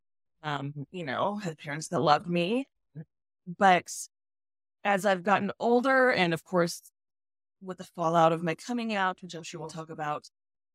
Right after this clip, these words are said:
um, and then, of course, with the research of my newest book, I started uncovering more and more of the history of evangelicalism and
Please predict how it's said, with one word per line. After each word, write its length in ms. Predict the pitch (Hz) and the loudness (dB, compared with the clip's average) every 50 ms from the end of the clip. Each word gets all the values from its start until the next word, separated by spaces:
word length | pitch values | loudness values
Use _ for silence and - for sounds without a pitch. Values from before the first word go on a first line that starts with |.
| - | -4
um, 440 | 190 180 170 170 160 156 156 151 139 - | 0 2 2 4 2 2 0 -2 -4 -2
and 160 | - 196 196 185 | 2 2 4 4
then, 80 | 175 | 4
of 120 | 170 - - | 2 0 -2
course, 220 | - 196 185 - | -4 -4 -4 -4
with 100 | 185 175 | -6 -8
the 100 | 180 180 | -8 -6
research 380 | 170 180 180 - - 185 175 170 | -4 -4 -4 -2 -2 -4 -4 -4
of 140 | 175 160 156 | -6 -8 -6
my 140 | 160 160 160 | -4 -4 -4
newest 400 | 165 165 160 156 - - 165 156 | -4 -4 -6 -8 -10 -12 -14 -6
book, 400 | - 254 285 202 151 156 - - _ _ _ _ _ _ _ _ _ _ _ _ _ _ _ _ _ _ _ _ - - | 0 4 6 6 6 4 2 -8 _ _ _ _ _ _ _ _ _ _ _ _ _ _ _ _ _ _ _ _ -6 -4
I 60 | 196 | -4
started 340 | - - 208 214 208 190 - | -4 -2 0 0 0 0 0
uncovering 540 | 180 180 - - 208 202 190 202 185 175 | -2 -4 -4 -4 -4 -2 0 0 0 0
more 240 | 170 165 170 175 180 | 2 2 4 4 4
and 100 | 175 170 | 4 4
more 300 | 170 165 170 175 175 170 | 4 4 6 6 6 6
of 120 | 151 135 127 | 4 2 -2
the 80 | 139 | -8
history 640 | 147 - 202 185 - - - - 165 156 143 131 - | -10 -10 -10 -10 -10 -12 -14 -14 -14 -14 -12 -10 -8
of 380 | - 147 139 135 135 135 139 135 _ _ 170 | -6 -6 -6 -6 -8 -10 -12 _ _ _ -18
evangelicalism 1000 | - 147 143 151 156 165 165 165 165 - 131 135 120 - - 113 98 92 104 - - - 170 | -14 -12 -10 -10 -8 -6 -6 -6 -6 -6 -6 -6 -6 -6 -4 -4 -2 -2 -4 -6 -12 -16 -16
and 400 | 160 151 143 139 - 123 135 151 | -12 -10 -10 -10 -10 -12 -16 -16